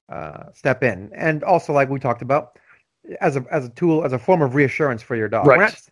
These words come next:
Speaker 1: we're not saying be in there tight with the leash. We're saying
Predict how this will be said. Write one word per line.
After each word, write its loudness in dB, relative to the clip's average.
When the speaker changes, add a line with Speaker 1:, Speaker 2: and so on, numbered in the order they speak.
Speaker 1:
we're 2
not 0
saying 0
be 0
in -2
there 6
tight -2
with 0
the 0
leash. -4
We're -2
saying 0